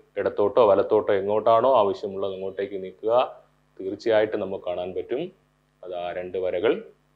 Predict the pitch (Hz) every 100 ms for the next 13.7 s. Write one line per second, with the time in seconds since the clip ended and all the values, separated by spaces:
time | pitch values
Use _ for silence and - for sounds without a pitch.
0 | _ _ - 87 95 87 92 80 82 80
1 | 82 90 73 _ _ _ _ _ _ _
2 | _ _ _ _ 214 202 202 208 202 185
3 | 180 180 170 170 143 143 143 - 180 208
4 | 170 131 135 131 127 110 127 127 127 151
5 | 151 135 123 113 131 127 120 120 143 143
6 | 120 120 120 120 113 117 120 113 110 107
7 | 113 101 104 110 107 95 95 - _ _
8 | _ _ _ _ _ _ _ _ _ _
9 | _ _ 156 160 156 156 - - _ _
10 | _ - 127 131 139 131 127 120 117 123
11 | 123 110 117 120 120 117 104 110 110 -
12 | _ _ _ _ _ _ - 143 151 170
13 | 160 120 98 92 80 - -